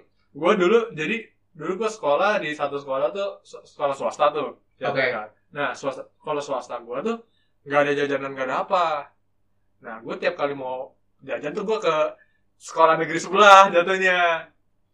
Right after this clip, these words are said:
Speaker 2: Oke.
Speaker 1: Nah, kan soalnya sekolah negeri itu depan jalannya tuh ba-, banyak orang jajan segala macam kan.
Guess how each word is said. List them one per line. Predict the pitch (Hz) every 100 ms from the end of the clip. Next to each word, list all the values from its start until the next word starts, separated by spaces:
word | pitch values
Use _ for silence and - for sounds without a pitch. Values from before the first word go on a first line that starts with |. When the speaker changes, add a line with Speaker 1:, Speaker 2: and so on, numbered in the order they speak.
| _ _
Speaker 2:
Oke. | 143 143 151 139 123 -
Speaker 1:
Nah, | 147 143
kan | 185
soalnya | 202 202
sekolah | - 160
negeri | 151 151 156
itu | 170 202 -
depan | 156 151 151 156
jalannya | 151 143 143 175
tuh | 185
ba-, | 147 139
banyak | 135 139
orang | 135 135 127
jajan | 123 123 120
segala | 123 113 120
macam | 135 143
kan. | 120 113 113